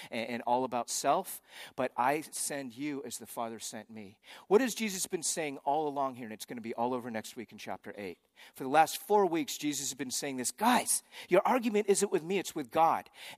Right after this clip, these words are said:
Everything you read in Scripture is about him, and everything he said in Scripture is about me."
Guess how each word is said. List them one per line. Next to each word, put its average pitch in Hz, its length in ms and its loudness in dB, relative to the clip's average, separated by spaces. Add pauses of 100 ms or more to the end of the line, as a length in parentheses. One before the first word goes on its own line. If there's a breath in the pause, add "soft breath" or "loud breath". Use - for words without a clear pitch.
Everything 269 420 2
you 226 100 2
read 214 180 0
in 208 80 0
Scripture - 440 0
is 165 180 0
about 160 300 4
him, 156 320 0 (280 loud breath)
and 170 220 -2
everything 226 460 2
he 208 160 -4
said 214 260 2
in 185 60 -6
Scripture - 380 -4
is 156 180 -4
about 147 320 2
me." 156 340 -4